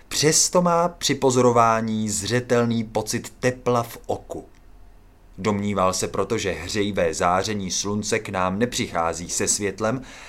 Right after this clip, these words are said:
ale v nějaké jiné, očima neviditelné formě. Uskutečnil pokus podobný Newtonovu pokusu s rozkladem světla na optickém hranolu s tím rozdílem,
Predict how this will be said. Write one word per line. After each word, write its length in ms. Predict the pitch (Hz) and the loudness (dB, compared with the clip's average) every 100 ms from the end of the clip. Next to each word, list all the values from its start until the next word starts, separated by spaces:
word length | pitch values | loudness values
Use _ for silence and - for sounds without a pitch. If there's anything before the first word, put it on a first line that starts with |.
| - | -6
ale 140 | 135 151 | -2 0
v 60 | |
nějaké 380 | 175 170 170 165 | 2 2 2 0
jiné, 720 | - 85 117 127 131 147 156 - - - | 0 2 4 4 4 2 -2 -6 -10 -10
očima 580 | - 131 131 147 143 143 | 0 0 2 -2 0 0
neviditelné 840 | 139 110 113 107 117 113 113 117 | 0 0 0 -2 0 0 2 0
formě. 600 | 117 120 120 113 92 71 - - - - - - - - | 0 0 2 2 -2 -6 -10 -14 -20 -20 -20 -20 -18 -4
Uskutečnil 760 | 123 - 135 101 - 92 76 - | -2 -2 -2 -2 -2 -6 -8 -2
pokus 440 | 107 - 165 165 | -2 0 0 0
podobný 520 | - 139 143 135 139 131 | 0 2 2 0 0 0
Newtonovu 680 | 113 127 131 131 123 127 | 4 2 4 2 2 0
pokusu 580 | 127 117 - 147 - 95 - - - - - | -2 -4 -4 -4 -2 -4 -6 -14 -18 -14 -4
s 120 | - | 2
rozkladem 640 | 120 117 - 120 117 117 | 4 4 2 2 2 0
světla 520 | 113 101 110 110 113 | -2 0 -2 0 0
na 160 | 110 113 | 2 2
optickém 720 | 113 - - 104 - 113 107 | 0 -4 -4 -2 0 2 2
hranolu 460 | 107 107 131 123 104 | 4 4 6 4 2
s 160 | - | -2
tím 220 | - 107 | -4 -2
rozdílem, 720 | 98 107 101 110 117 127 165 | 0 0 -2 -2 0 0 -2